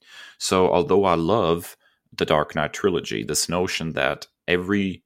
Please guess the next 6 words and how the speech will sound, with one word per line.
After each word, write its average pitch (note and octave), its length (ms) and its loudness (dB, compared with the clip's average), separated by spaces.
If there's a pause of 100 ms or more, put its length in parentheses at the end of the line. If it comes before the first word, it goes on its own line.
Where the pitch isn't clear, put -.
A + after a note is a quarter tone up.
(100)
character - 580 -6
needs E2 460 -4
the D#2+ 220 -4 (120)
Batman D2 680 -2
approach - 720 -4 (720)
i-, F#2 180 2